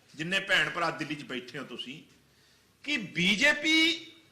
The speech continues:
ਤੁਹਾਡੇ ਪ੍ਰਤੀ ਰਾਏ ਕੀ ਰੱਖਦੀ ਹੈ, ਨਫ਼ਰਤ ਕਿੰਨੀ ਰੱਖਦੀ ਹੈ। ਪੰਜਾਬੀਆਂ ਦੇ ਪ੍ਰਤੀ ਜੋ ਮਾਨਸਿਕਤਾ ਹੈ ਭਾਜਪਾ ਦੀ, ਉਹਦਾ ਪ੍ਰਗਟਾਵਾ ਕੀਤਾ। ਇਹਨਾਂ ਨੇ ਅਪਮਾਨ ਕੱਲਾ ਨਹੀਂ ਕੀਤਾ,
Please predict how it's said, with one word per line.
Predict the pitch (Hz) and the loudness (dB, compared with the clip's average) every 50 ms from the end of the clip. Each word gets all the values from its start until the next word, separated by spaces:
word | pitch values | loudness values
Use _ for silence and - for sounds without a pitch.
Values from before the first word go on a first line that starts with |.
| _ _ _ _ _ _ _ _ - | _ _ _ _ _ _ _ _ 0
ਤੁਹਾਡੇ | 262 262 233 202 175 170 - | 4 6 6 6 6 6 4
ਪ੍ਰਤੀ | 294 285 - 294 - - 349 359 | 2 4 2 -2 -2 0 0 0
ਰਾਏ | 208 220 190 196 220 247 311 330 339 | 2 4 6 10 10 12 12 12 10
ਕੀ | 320 330 320 | 8 6 4
ਰੱਖਦੀ | 294 269 226 - - 208 175 208 202 | 6 6 6 6 4 -4 -4 -2 0
ਹੈ, | 196 | 0
ਨਫ਼ਰਤ | 170 165 160 170 233 233 - 339 370 370 - - | 0 0 2 2 4 4 6 6 4 4 4 0
ਕਿੰਨੀ | 330 302 302 302 | -2 0 2 4
ਰੱਖਦੀ | 285 277 226 - 180 170 185 175 156 | 6 6 6 6 2 -4 -4 -4 -4
ਹੈ। | 123 - - - - - _ _ _ _ _ _ _ _ _ _ _ - | -6 -6 -12 -20 -20 -20 _ _ _ _ _ _ _ _ _ _ _ -4
ਪੰਜਾਬੀਆਂ | 254 247 190 233 226 - - - 294 320 311 | -2 4 6 8 8 8 8 6 2 2 4
ਦੇ | 320 320 | 4 2
ਪ੍ਰਤੀ | 320 - - 285 285 - 320 | 2 2 0 0 0 0 -4
ਜੋ | 262 233 320 330 311 | -2 0 2 2 2
ਮਾਨਸਿਕਤਾ | 254 190 170 170 190 220 277 - 254 - - 349 - - - - 349 | 2 0 2 6 6 6 6 6 4 -2 -4 -4 -6 -2 6 8 10
ਹੈ | 302 247 202 - - - - - - - - - - - _ _ _ _ _ _ - | 10 10 8 6 4 -2 -10 -14 -18 -20 -20 -20 -20 -20 _ _ _ _ _ _ 4
ਭਾਜਪਾ | 262 247 240 226 - - - 269 262 | 8 8 8 8 6 6 8 8 8
ਦੀ, | 262 262 233 180 - - - - - - _ _ _ _ _ - - | 8 6 2 -2 -6 -10 -14 -20 -20 -20 _ _ _ _ _ -10 -4
ਉਹਦਾ | 247 277 277 277 | 2 6 6 6
ਪ੍ਰਗਟਾਵਾ | - - 240 208 175 165 165 180 170 165 165 156 | 6 4 0 0 0 0 2 4 6 6 4 2
ਕੀਤਾ। | - - 127 - - 151 156 | 2 -4 -12 -6 -2 2 2
ਇਹਨਾਂ | 170 185 226 240 | 4 4 4 6
ਨੇ | 254 262 247 | 6 6 6
ਅਪਮਾਨ | 220 180 180 175 175 185 196 226 247 - - | 6 4 0 2 6 8 10 10 10 8 6
ਕੱਲਾ | - 277 277 277 269 | 2 2 6 6 6
ਨਹੀਂ | 277 320 - | 6 6 2
ਕੀਤਾ, | - 339 320 - 339 330 311 262 180 - - - | -2 -4 0 4 8 10 10 10 8 6 2 -6